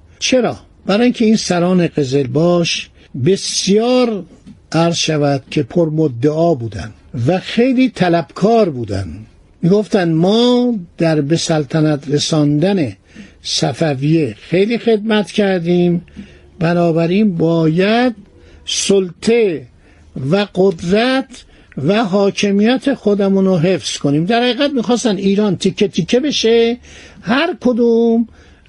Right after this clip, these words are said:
عرض شود، بشن شاه یه استان ایران، شاه یک ایالت ایران. حمزه میرزا، عرض شود، آدم بسیار شجاعی بود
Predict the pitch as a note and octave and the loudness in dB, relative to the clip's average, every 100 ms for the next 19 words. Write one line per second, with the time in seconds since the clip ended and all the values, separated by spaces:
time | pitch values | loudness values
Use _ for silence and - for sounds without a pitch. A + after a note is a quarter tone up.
0 | - G3 A3+ - A3 A3 G#3 A3 B3 A#3+ | -4 -2 -2 0 0 0 0 0 2 0
1 | - - B3+ C4+ G#3 A3+ A#3+ C4+ G3 - | 0 0 0 2 2 2 2 2 -2 -2
2 | F#3+ F#3+ E3+ C#3 C3+ C3 C3+ - G#3+ A3 | 0 2 2 2 2 0 -2 0 0 2
3 | A3 A#3+ G3 - E3 D#3 C#3+ D#3 D#3+ C3 | 2 0 -2 0 2 2 0 -2 -2 0
4 | A#2 A2+ A2 G#2+ B2+ - - - - D3 | 0 0 -4 -8 -12 -20 -20 -20 -8 -2
5 | C4+ F4 D4 C#4+ B3+ A#3+ G3 G3 G3 F#3+ | 0 0 2 2 4 2 2 2 2 0
6 | F#3+ G3 _ _ _ _ _ _ - F3+ | -2 -4 _ _ _ _ _ _ -4 -2
7 | F#3+ - F#3 F3+ - E3+ E3 F#3+ G#3 G#3 | -2 -2 -2 -2 -2 -2 0 2 2 2
8 | G#3 - _ _ _ - - - G#3 A#3+ | 0 -4 _ _ _ -4 -2 0 2 2
9 | C#4 - D#3 B2 C#3+ B2 G#2 G#2 | -2 -2 -2 0 -2 -2 -4 -8